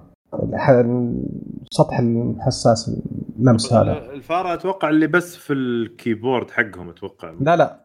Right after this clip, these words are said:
Speaker 1: أي
Speaker 2: آه.
Speaker 1: فارة لاسلكية تق-، أو، أو سلكي تشبكه مع ال-، مع ال-، هذا يشتغل معه.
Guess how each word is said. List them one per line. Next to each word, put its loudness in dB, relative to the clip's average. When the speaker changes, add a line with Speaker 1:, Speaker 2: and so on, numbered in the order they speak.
Speaker 1:
أي 0
Speaker 2:
آه. -4
Speaker 1:
فارة 2
لاسلكية -2
تق-، -6
أو، 0
أو -2
سلكي -2
تشبكه -6
مع 0
ال-، -4
مع -2
ال-، 0
هذا 6
يشتغل 0
معه. -4